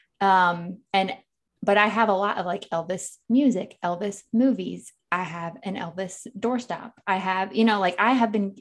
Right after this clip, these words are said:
I have an Elvis blanket has been made for me <laughs> because once you say you like Elvis, people just give you Elvis stuff. I think partially 'cause there's so much Elvis stuff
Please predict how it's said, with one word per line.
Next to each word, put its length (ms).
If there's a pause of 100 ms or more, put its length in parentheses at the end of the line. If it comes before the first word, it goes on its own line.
I 60
have 220
an 200
Elvis 300
blanket 380
has 160
been 160
made 180
for 140
me 260 (240)
<laughs> 1000
because 680 (300)
once 240
you 60
say 200
you 200
like 160
Elvis, 320
people 240
just 240
give 160
you 100
Elvis 280
stuff. 420 (180)
I 80
think 220
partially 320
'cause 160
there's 220
so 100
much 200
Elvis 260
stuff 280